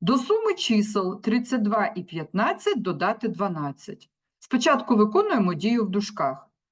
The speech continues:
Двадцять три додати п'ятнадцять дорівнює тридцять вісім, тридцять вісім додати дванадцять дорівнює п'ятдесят. Відповідь. Даємо повну відповідь на запитання до задачі. Слово «скільки» замінюємо на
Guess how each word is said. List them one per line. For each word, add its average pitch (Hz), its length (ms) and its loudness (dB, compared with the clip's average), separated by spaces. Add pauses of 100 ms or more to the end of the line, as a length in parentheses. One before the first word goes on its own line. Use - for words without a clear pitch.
(380)
Двадцять 269 460 -4
три 226 180 0
додати 185 460 -2
п'ятнадцять 185 680 -4
дорівнює 160 480 -4
тридцять 185 560 -6
вісім, 160 460 -2 (220)
тридцять 214 420 4
вісім 196 340 4
додати 156 420 -2
дванадцять 180 640 -4
дорівнює 226 500 0
п'ятдесят. 175 720 -6 (440)
Відповідь. 240 760 2 (1700)
Даємо 240 440 4
повну 226 320 0
відповідь 226 520 0
на 190 100 -2
запитання 202 600 -2
до 190 180 0
задачі. 170 540 -6
Слово 262 300 -2
«скільки» 202 460 -4
замінюємо 175 720 -4
на 185 320 -4